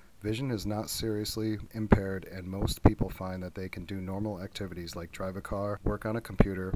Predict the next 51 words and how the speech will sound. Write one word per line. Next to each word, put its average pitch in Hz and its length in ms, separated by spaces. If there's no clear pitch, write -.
and 101 160
go 101 140
about 98 200
their 98 140
daily 98 340
activities 85 640
with 90 200
just - 240
a 90 80
short - 320
period 95 320
of 85 100
adjustment. 82 540
It 107 140
covers 107 400
and 98 200
shields 87 460
most 98 300
of 104 60
the - 100
face. 78 420
Here 117 220
we 123 120
have 104 200
a 101 80
source 95 360
of 87 140
radio 101 300
frequency 98 520
signal. 85 440
It 110 120
is 101 120
a 98 60
garage 101 400
door 101 240
opener, 87 340
but 87 220
the 92 80
signal 107 400
it 98 140
produces 92 480
is 90 100
similar 104 400
to 107 160
the 92 140
emissions 95 500
from 87 240
a 85 100
cell 98 280
phone, 107 480
Wi-Fi, 92 560